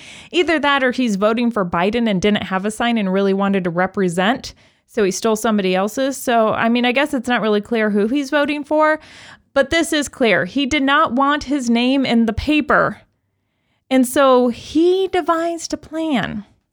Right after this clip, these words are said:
not to get his name out of the paper, but to steal every newspaper in this small town in Iowa.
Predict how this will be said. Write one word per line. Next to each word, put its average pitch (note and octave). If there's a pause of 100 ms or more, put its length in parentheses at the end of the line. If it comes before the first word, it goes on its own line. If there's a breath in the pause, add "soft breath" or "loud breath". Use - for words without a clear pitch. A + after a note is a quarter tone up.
(1200)
not A#3
to D4
get C4+
his B3+
name A#3+
out A3+
of F#3
the G#3
paper, - (1000)
but B3
to C#4
steal F#4+ (360 soft breath)
every E4 (320)
newspaper G#3
in A#3+
this A#3
small B3
town F4
in F4
Iowa. D4+